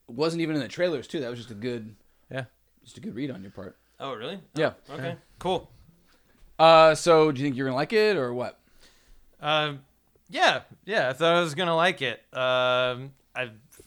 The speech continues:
Speaker 3: heard only good things about it. That it was, like, the first good, uh, D C Universe movie. I liked Aquaman. Aquaman was a lot of fun. Um, I'm hoping, and it seems like this one's gonna be a little more serious than Aquaman, but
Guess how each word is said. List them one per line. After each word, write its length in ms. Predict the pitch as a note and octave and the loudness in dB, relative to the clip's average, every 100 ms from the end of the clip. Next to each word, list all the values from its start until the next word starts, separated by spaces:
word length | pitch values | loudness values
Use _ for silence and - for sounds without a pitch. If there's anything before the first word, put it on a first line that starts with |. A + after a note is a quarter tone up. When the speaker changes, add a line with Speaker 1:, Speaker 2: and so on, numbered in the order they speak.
| - - | -16 -6
Speaker 3:
heard 300 | C3 C3+ C3 | -4 -4 -6
only 380 | B2+ C#3 C#3+ | -6 -6 -6
good 300 | B2+ C3+ C3+ | -6 -6 -6
things 360 | C3 C3 D3+ D3+ | -6 -6 -6 -10
about 360 | D3+ E3 F3+ G#3+ | -2 0 2 0
it. 220 | A3 - | -4 -6
That 140 | B2 | -6
it 100 | A#2+ | -4
was, 140 | A#2 A2 | -6 -6
like, 220 | A#2+ - | -6 -8
the 100 | A#2 | -14
first 440 | - A#2+ A#2 - | -8 -8 -8 -10
good, 320 | A#2+ A#2 A#2 G#2 _ _ _ - | -8 -6 -6 -10 _ _ _ -10
uh, 360 | A2+ A2 G#2 G#2 A#2 | -6 -4 -6 -10 -20
D 180 | - A#2+ | -16 -16
C 160 | - A#2+ | -14 -14
Universe 580 | A#2+ D3 F3 F#3 - - | -12 -6 -4 -4 -6 -8
movie. 500 | F3 F#3+ G3+ G3+ G3+ _ _ _ _ _ | -6 -4 -4 -4 -8 _ _ _ _ _
I 140 | A2 | -6
liked 360 | B2 C3+ D3 C#3 | -4 -2 -4 -6
Aquaman. 720 | A#2+ B2 C#3+ G3 G#3 A3 B3 A#3+ _ _ _ _ _ | -4 -4 -4 -8 -6 -6 -8 -12 _ _ _ _ _
Aquaman 460 | A#2 C3 C3+ C#3 C#3+ | -8 -8 -8 -8 -8
was 140 | C3 | -8
a 40 | C3+ | -4
lot 160 | C3 | -4
of 60 | C3 | -4
fun. 400 | C#3+ D3+ F3+ G3 _ _ _ _ - | -6 -4 -4 -6 _ _ _ _ -12
Um, 720 | C#3+ B2+ B2+ B2+ A#2+ A#2+ B2+ - | -4 -2 0 0 -2 -6 -14 -12
I'm 120 | C3+ | -6
hoping, 520 | C3+ C#3+ D#3+ D#3+ D#3+ | -4 -2 -2 -2 -4
and 100 | C#3+ | -6
it 120 | B2+ - | -8 -8
seems 280 | C#3+ C#3 | -8 -6
like 160 | C3+ C3 | -6 -6
this 180 | B2+ B2+ | -8 -10
one's 180 | B2+ A#2 | -10 -10
gonna 120 | A#2+ | -10
be 80 | A#2+ | -8
a 60 | |
little 160 | B2 B2 | -6 -6
more 180 | A#2+ G#2+ | -8 -10
serious 560 | - E3+ F#3+ F#3 - - | -2 2 2 2 -2 -4
than 140 | D#3+ | -2
Aquaman, 760 | D#3 E3 E3 D#3+ D#3+ E3+ E3 C3 | 0 0 -2 -4 -2 -2 -4 -4
but 300 | C3 B2+ | -4 -4